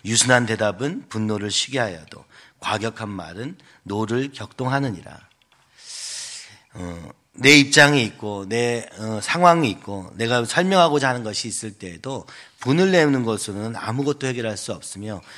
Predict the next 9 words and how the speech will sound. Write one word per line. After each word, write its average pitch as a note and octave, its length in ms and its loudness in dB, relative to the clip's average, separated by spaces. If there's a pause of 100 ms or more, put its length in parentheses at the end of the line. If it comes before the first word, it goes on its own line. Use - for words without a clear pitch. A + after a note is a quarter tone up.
(100)
오히려 A#2+ 540 2 (300)
그때 A2 280 -8
하나님께 A2 460 -8
모든 G2+ 280 -8
것을 G2+ 280 -8
맡기고 F#2 640 -8 (240)
오직 F#2 360 -8
하나님 D3 340 -6
앞에서 G#2 580 -6